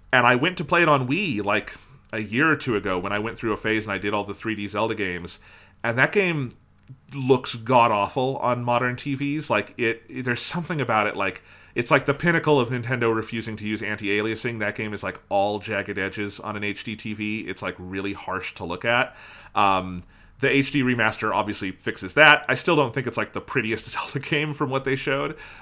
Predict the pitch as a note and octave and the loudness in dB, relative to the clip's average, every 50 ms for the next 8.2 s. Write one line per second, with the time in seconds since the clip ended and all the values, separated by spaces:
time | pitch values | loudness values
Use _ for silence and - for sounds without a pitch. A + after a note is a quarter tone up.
0 | - - A#2 C#3+ A#2 G2+ F2+ G#2 A2+ - A2 A2+ - - A#2 A2 A#2 A2+ A2 - | -14 -2 2 4 4 4 4 2 -2 -2 -4 -4 -4 -4 -2 0 0 0 0 -2
1 | - A#2+ G#2+ A2 G#2 G2+ G2+ G2+ G2 F#2+ G2 G2 F#2 F2+ - G2+ F#2 F2+ F2+ F2 | -8 -4 0 2 2 4 2 0 0 -2 -2 -4 -4 -4 -2 -2 -2 -2 -2 -2
2 | F#2 F#2 F2+ F2+ F#2 F#2 F#2 F#2 F#2 F#2 F2+ E2+ - G#2 F2 F#2+ F2+ - F#2 F#2 | -2 -2 -2 -2 -4 -6 -6 -6 -6 -6 -6 -6 -8 -8 -6 -6 -6 -4 -4 -4
3 | F2+ F2 E2+ E2 E2 E2+ F#2+ F#2 F#2 F#2 E2+ E2+ E2 D#2+ - F2+ F2+ F2+ E2+ E2+ | -2 -2 -4 -6 -6 -8 -6 -4 -2 -2 -2 -2 -2 -4 -6 -8 -8 -8 -8 -10
4 | E2+ F#2+ F2+ F2+ F2 D#2+ D#2 - E2+ D#2+ D2+ C#2 - - - - F#2+ E2 E2 E2 | -10 -12 -10 -8 -8 -8 -8 -8 -8 -8 -8 -10 -12 -14 -10 -8 -6 -6 -6 -6
5 | E2 - - C#3+ C#3 C3+ C#3+ B2 G#2 B2+ A2+ A2 G#2 G2+ F2 G2 - - G#2+ G2+ | -8 -4 -2 -2 0 0 -2 -2 0 2 2 2 0 0 -2 -4 -4 -4 -8 -8
6 | G2 G#2 G#2 G#2 G2 G2 F#2+ G2+ G2 F#2 F2 F#2+ F2 F#2+ F#2 F2 E2+ F2 D#2+ D#2+ | -4 0 0 0 0 0 -2 -2 -2 -2 -4 -6 -6 -6 -6 -4 -6 -8 -8 -12
7 | - - - - - - - - _ - - _ - A2+ C3+ F3 F3+ C#3 G2 F2 | -16 -20 -20 -20 -20 -20 -20 -20 _ -20 -20 _ -10 0 4 6 6 6 6 4
8 | F2 F#2 - | 0 -2 -6